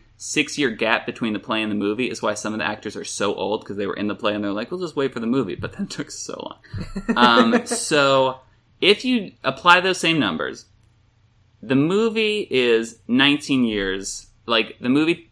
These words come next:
Speaker 1: takes place nineteen years before it came out. If you did that today, the movie would take place in the year two thousand.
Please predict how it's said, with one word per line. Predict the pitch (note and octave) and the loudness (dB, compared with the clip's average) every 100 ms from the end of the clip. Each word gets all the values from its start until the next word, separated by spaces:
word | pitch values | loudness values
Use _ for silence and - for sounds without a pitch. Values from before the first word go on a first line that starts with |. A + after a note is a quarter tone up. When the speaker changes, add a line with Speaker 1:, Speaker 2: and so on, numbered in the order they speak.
| - | -6
Speaker 1:
takes | D3+ B2 | 0 0
place | - A2+ A2+ | 2 0 2
nineteen | B2 A#2 B2 | 0 2 0
years | A2+ - | 0 -4
before | G2+ A2 G2+ | -8 -2 -2
it | - | -4
came | E2+ F2 | -6 -4
out. | G1+ - _ _ - | -6 -10 _ _ -10
If | A#2 | -2
you | |
did | A#2 C3+ | 2 2
that | B2+ | 2
today, | - A#2 F3 D3+ A2+ | 0 2 4 4 2
the | A2+ | 0
movie | A#2 A2+ | 0 2
would | A2+ | -2
take | - G#2 | -2 -6
place | - G2 G#2 | -4 -6 -6
in | |
the | G2+ | -6
year | G#2+ E2+ | -6 -8
two | - G#2+ | -8 -8
thousand. | - C3+ A2 G2 - - | 0 2 2 -4 -12 -18